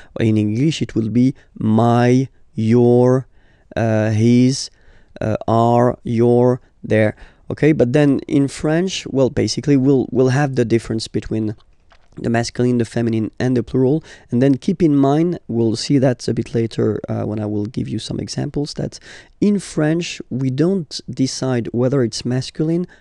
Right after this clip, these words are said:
feminine, or plural according to the subject,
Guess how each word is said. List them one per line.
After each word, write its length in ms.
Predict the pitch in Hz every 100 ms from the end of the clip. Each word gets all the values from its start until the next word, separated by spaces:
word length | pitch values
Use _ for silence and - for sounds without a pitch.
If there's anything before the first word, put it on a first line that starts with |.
| _
feminine, 640 | - - 131 131 123 123 113 - _
or 260 | 156 143 135
plural 580 | - 139 127 127 - _
according 560 | - 113 139 135 135 123
to 200 | - 113
the 200 | 107 107 - _ _ _
subject, 800 | - - 110 120 156 180 _